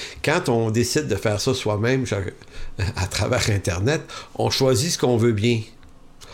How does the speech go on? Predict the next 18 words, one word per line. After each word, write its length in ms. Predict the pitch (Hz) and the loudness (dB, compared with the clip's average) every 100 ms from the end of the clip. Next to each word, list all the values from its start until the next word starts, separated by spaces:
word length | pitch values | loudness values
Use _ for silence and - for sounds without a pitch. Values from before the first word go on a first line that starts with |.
| - - | -12 0
On 120 | 120 | 0
choisit 380 | 110 147 117 131 | 2 2 4 2
ceux 280 | - 175 190 | 2 2 2
qu'on 180 | 131 107 | 2 2
veut 160 | 110 | 2
bien. 280 | 101 120 120 | 2 2 4
Mais 140 | 120 | 4
l'apôtre 500 | 127 139 220 233 123 | 4 2 0 0 -2
Paul, 240 | - 185 175 | 0 0 2
lui, 400 | 120 131 196 190 - - - - | 2 0 -2 -6 -14 -20 -16 -6
euh, 460 | - 107 104 101 - - | -2 0 0 -2 -6 -8
sa 300 | - - 101 | -8 -4 -2
perspective, 580 | 147 - 123 110 190 185 | -2 -2 -2 -4 -4 -2
c'est 120 | 131 | -2
celle 240 | 147 147 | 2 2
d'une 180 | 117 120 | 2 2
église 380 | 127 120 160 127 | 2 2 -2 -2
locale 480 | 107 131 143 156 | -2 0 0 0